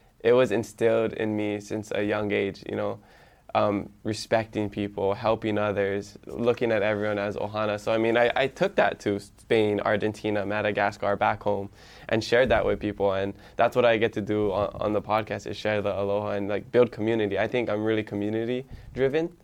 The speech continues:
So everything, everything I, I wanna do is to give back and, you know, make this place better than what it was when I,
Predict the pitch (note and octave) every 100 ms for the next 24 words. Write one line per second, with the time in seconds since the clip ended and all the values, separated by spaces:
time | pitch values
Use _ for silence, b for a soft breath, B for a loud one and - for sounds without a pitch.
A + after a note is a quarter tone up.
0 | b b b - G2+ - B2 C#3+ C#3+ C3+
1 | - G#2+ A#2+ C3 B2+ A#2+ A2 F2+ G#2+ A2
2 | G#2+ G2+ G#2+ G#2 - F#2+ G#2+ F#2 F#2 F#2
3 | - - - G#2 G#2 G#2 G2 A2+ G#2+ A2
4 | - G#2 A2 - G2+ G#2 G#2 G#2 G#2 b
5 | b b b - G#2 G#2 G#2 G2 G2 G2+
6 | G2+